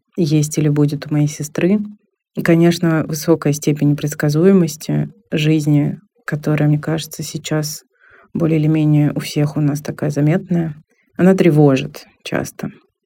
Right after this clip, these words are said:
Спасибо современным средствам связи, мы всё время общаемся, но, конечно, сама по себе невозможность приехать, когда захочется,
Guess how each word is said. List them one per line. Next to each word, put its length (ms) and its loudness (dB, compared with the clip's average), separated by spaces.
Спасибо 320 2
современным 460 6
средствам 380 0
связи, 560 2
мы 300 2
всё 160 -2
время 280 2
общаемся, 640 -2
но, 640 2
конечно, 400 2
сама 240 2
по 80 -8
себе 200 0
невозможность 760 -2
приехать, 560 -2
когда 240 0
захочется, 760 -2